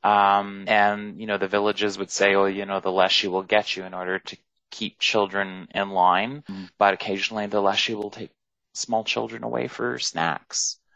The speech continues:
Speaker 1: And their appearance is, they, they usually have some kind of, like, bone structure, like the skull is more apparent and whatnot. Yeah, it's, I've been doing a little bit of reading. I actually had the character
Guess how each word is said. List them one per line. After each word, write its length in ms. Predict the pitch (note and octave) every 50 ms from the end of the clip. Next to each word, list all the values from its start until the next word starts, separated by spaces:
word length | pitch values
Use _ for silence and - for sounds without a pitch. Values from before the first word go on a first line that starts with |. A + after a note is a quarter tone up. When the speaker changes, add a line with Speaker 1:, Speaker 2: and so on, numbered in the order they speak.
| _ - -
Speaker 1:
And 440 | A#2+ A#2+ A#2 A2+ A#2 A#2 A#2 A2+ A2
their 640 | A2+ A2+ A2+ A2 A2 G#2+ G#2+ G#2+ G#2 G#2 G#2 - _
appearance 920 | - A2+ A2 - - - - C3+ C#3 D3 D#3 C#3 F2 - - - - - _ -
is, 600 | A2 A2+ A2 G#2+ A2 G#2+ G#2 G2+ - - - - _ -
they, 140 | A2 A2
they 280 | A2 - - A#2 A#2 G#2+ G2+
usually 440 | - G#2+ A2+ A#2+ B2 B2+ - C3+ B2+
have 180 | - B2+ A#2 -
some 240 | - - A#2 A2
kind 200 | G#2+ - A#2 G#2+
of, 160 | G#2 G2 F#2 - _ -
like, 180 | - G2 - _ _
bone 520 | G#2+ G2 - G#2+ G2+ G2+ G#2 A2 A2+ A2+
structure, 400 | A2+ - - A#2 A#2 - - G#2+
like 140 | G2+ F#2+ -
the 80 | - E2+
skull 460 | - - - - G#2 G#2 G#2+ A2+ A2
is 100 | G#2 -
more 220 | A#2 A#2 G#2 G#2+
apparent 580 | G#2+ - - - A2 A2+ A2+ A#2 - - - -
and 100 | A#2+ A#2
whatnot. 400 | A#2 - - B2 B2 B2 B2 - _ _ _ -
Yeah, 240 | E3+ E3+ B2 G2 - -
it's, 280 | - B2 A#2 - - C#3
I've 200 | C3+ B2+ A#2 A#2
been 140 | C3 B2+ A#2+
doing 220 | B2 A#2+ A#2+ A#2+
a 100 | A#2 A#2
little 180 | A2+ A#2 A#2 A2+
bit 100 | A#2+ A2
of 180 | G#2 F#2+ - _ _ _
reading. 440 | - A2+ G#2 A2 A2+ A#2 A#2 A#2+ A#2+ - - - -
I 60 | C#3+
actually 180 | E3 - G3 E3+
had 160 | D#3 D3 C3
the 40 | -
character 640 | - - - A#2+ A2+ A2+ A2+ - - A#2+ A2+ A2